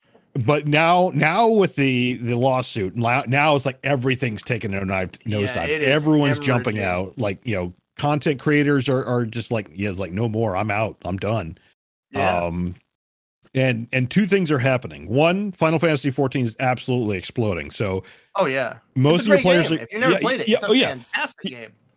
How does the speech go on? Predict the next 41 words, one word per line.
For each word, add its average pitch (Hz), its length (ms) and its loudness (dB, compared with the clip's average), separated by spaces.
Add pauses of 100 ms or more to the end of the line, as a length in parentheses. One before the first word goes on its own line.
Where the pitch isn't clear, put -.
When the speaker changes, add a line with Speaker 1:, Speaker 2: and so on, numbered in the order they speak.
Speaker 1:
Yeah, 175 180 4
I'm, 139 160 0
I'm 165 160 2
looking 190 320 2
to, 165 240 2
to 156 140 -4
get 165 160 4
into 160 200 4
it 143 60 2
myself. 160 580 2
Uh, 120 360 2
you 117 100 0
know, 120 120 2
I 127 100 -2
kinda 147 360 2
wanna 143 160 4
get 143 160 2
through 147 140 2
some 135 160 0
of 131 60 -2
the 135 40 2
games 143 260 0
that 139 60 0
are 131 60 -2
coming 147 300 2
out 180 120 4
in 135 60 -8
the 151 60 2
next, - 320 -2
like, - 100 0
Speaker 2:
Yeah. 151 220 0
Speaker 1:
<laughs> - 360 0
two 240 200 -2
weeks 214 280 0
or, 165 200 0
you 156 80 2
know, 151 140 0
next 156 380 -4
month 160 200 -2
or 160 60 -4
so. 165 260 0